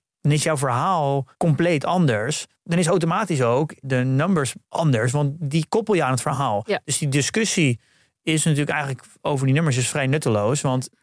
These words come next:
Speaker 1: ja, als jij alle, als jullie allebei de narrative van het, van het bedrijf anders bekijken,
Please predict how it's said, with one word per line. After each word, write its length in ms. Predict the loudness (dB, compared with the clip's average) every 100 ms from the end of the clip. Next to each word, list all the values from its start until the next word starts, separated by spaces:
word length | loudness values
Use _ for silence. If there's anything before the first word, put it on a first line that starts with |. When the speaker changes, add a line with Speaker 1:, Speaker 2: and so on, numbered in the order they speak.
| _
Speaker 1:
ja, 160 | -6 -4
als 100 | -2
jij 140 | -2
alle, 240 | -2 -4 -6
als 160 | -4
jullie 240 | -2 -2 -2
allebei 340 | 0 0 0
de 100 | 2
narrative 480 | 2 2 0 -2 -2
van 80 | -2
het, 140 | -2
van 200 | -4 -2
het 260 | -2 -6 -6
bedrijf 420 | -4 0 -2 -4 _
anders 320 | -2 0 2
bekijken, 600 | 0 0 0 0 0 -2